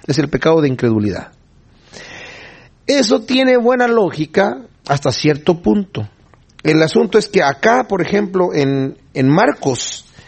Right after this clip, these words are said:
capítulo tres, cuando habla también del, de la blasfemia contra el Espíritu Santo, en el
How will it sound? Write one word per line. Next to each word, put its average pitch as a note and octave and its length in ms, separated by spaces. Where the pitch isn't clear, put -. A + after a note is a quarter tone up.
capítulo F#3+ 540
tres, B2 520
cuando D3+ 280
habla A3 240
también F#3+ 440
del, C#3+ 280
de C3 100
la C3 120
blasfemia E3+ 400
contra C#3 220
el B2 60
Espíritu D#3+ 340
Santo, A2 440
en D#3 160
el E3+ 560